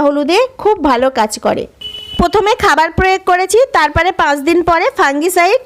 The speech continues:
স্প্রে করছি। এবার চলো, আমি মোটামুটি এক সপ্তাহ পরের রেজাল্ট তোমাদের কাছে শেয়ার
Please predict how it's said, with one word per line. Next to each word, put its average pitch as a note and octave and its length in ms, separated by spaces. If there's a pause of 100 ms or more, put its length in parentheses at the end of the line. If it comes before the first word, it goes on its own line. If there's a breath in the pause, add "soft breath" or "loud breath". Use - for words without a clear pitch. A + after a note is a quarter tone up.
(280)
স্প্রে D#4+ 220 (140)
করছি। C4 340 (580 loud breath)
এবার F#4+ 180 (120)
চলো, E4+ 260 (500 loud breath)
আমি D#4+ 140 (420)
মোটামুটি F#4+ 420 (120)
এক - 160
সপ্তাহ F#4+ 280 (100)
পরের D4+ 320
রেজাল্ট C#4+ 300 (120)
তোমাদের C4+ 340
কাছে C4+ 180 (100)
শেয়ার A3+ 200